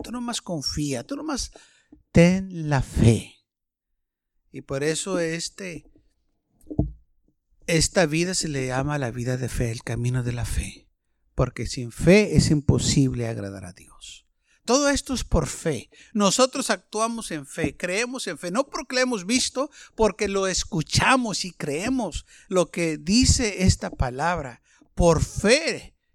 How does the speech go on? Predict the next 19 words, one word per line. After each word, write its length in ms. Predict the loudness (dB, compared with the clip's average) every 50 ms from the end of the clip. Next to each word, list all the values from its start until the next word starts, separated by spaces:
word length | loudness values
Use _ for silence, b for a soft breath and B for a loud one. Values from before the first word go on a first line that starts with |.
| _ _ -2
creemos. 840 | 2 4 6 6 4 2 0 -4 -6 -10 -14 -16 -14 -12 -12 -12 -14 _ _ _ _ _ _ _ _ _ _ -6
No 120 | -6 -4
hemos 420 | -4 -4 -4 -4 -4 -4 -8 -8
visto 720 | -8 -6 -4 -4 -4 -4 -6 -6 -4 -4 -4 -4 -6 -12 _ _ _ _ _ _ _ _ _ _ _ _ _ _ _ _ _ _ _ _ _ _ _ _ 0
prome-, 500 | 0 2 2 0 -2 -4 -4 -2 -2 -2
estas 300 | -2 -2 -2 -6 -8 -8
promesas 920 | -8 -8 -6 -4 -4 0 0 0 0 0 -2 -2 -4 -4 -4 -4 -4 -4
o 280 | -2 -2 -2 -2 -4 -6
visto 420 | -8 -8 -8 -10 -8 -6 -4 -4
las 160 | -4 -4 -6
cosas 500 | -8 -8 -6 -4 -4 -4 -4 -4 -6 -6
que 200 | -8 -8 -10 -10
miraron 480 | -10 -10 -10 -8 -6 -6 -6 -6 -6 -10
los 160 | -12 -14 -14
antiguos, 500 | -14 -16 -14 -14 -16 -16 -16 -18 -20 -14 _
pero 280 | -6 -6 -6 -6 -6
creemos 480 | -6 -4 -2 -2 0 0 0 0 0 -2
que 120 | -4 -6
sucedieron, 800 | -6 -6 -8 -8 -8 -8 -8 -6 -6 -8 -6 -8 -8 -10 -12